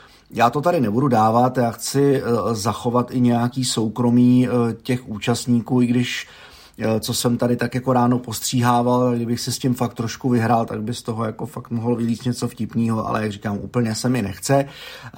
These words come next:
jenom, mm, eh, co se týče toho P M R ka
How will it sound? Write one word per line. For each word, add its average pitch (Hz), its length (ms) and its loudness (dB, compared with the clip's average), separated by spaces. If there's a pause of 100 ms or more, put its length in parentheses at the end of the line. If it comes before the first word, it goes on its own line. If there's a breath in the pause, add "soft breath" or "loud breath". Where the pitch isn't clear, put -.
(200)
jenom, 120 340 2
mm, 101 580 -6
eh, 101 200 -2
co 120 140 -6
se 139 140 -2
týče 147 280 -2
toho 151 220 2
P 107 220 -2
M 117 100 4
R 127 140 4
ka 147 340 0